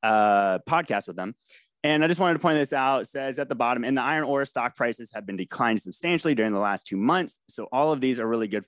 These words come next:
fundamental indicators that strong recovery in imports is about to take place." Pretty much what they were talking about here is China reopening. But if China's, right, China has been closed down 'cause of their zero covid policy, and that hurt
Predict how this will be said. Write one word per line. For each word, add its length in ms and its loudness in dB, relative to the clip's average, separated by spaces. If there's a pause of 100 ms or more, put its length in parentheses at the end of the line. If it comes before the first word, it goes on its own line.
fundamental 440 -4
indicators 420 -4
that 160 -12
strong 280 -2
recovery 500 -4
in 60 -4
imports 400 -2
is 100 -8
about 200 -4
to 60 -18
take 180 -8
place." 280 -2 (340)
Pretty 160 2
much 120 2
what 120 0
they 80 0
were 80 2
talking 320 -2
about 180 0
here 220 -2
is 160 -8 (260)
China 340 -6
reopening. 880 -4 (540)
But 420 4
if 140 0
China's, 640 -2 (540)
right, 320 0
China 280 -4
has 180 -2
been 140 -2
closed 320 -2
down 260 0
'cause 120 -8
of 60 -10
their 140 -4
zero 300 -4
covid 320 -6
policy, 680 0
and 100 -2
that 160 -2
hurt 300 -2